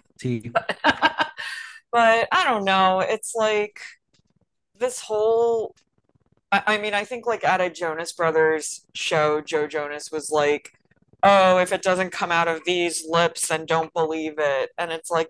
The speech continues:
Speaker 2: then why are all these, like, little tidbits of information, like, coming out? Like, what's
Speaker 1: Right.
Speaker 2: what's the going on?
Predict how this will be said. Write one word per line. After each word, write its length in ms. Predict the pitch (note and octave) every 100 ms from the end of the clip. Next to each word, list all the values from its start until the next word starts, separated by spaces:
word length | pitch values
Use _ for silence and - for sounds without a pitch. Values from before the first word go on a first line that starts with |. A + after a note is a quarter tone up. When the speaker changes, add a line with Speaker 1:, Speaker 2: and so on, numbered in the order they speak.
| -
Speaker 2:
then 160 | F#3
why 180 | F3+ F3+
are 140 | G3 G3
all 180 | F#3
these, 320 | F3+ F#3 F3+ F3+
like, 200 | F3 - E3+
little 460 | F3 E3+ E3+ E3+ -
tidbits 560 | - F3+ - F3 -
of 140 | E3+ E3+
information, 720 | D#3+ F3 E3 E3 F3+ F3 D#3
like, 300 | D3+ D#3 - _ _ _ -
coming 280 | F3+ D#3+ D#3
out? 360 | E3+ D3+ -
Like, 180 | C3+ C#3 -
what's 360 | D3+ - -
Speaker 1:
Right. 220 | C3+ A#2+ - _ _ _ _ - _
Speaker 2:
what's 320 | G3+ A#3+ -
the 80 | A#3+
going 420 | G3+ A#3 A3 A3+
on? 480 | A#3 C4 A3+ A#2 C3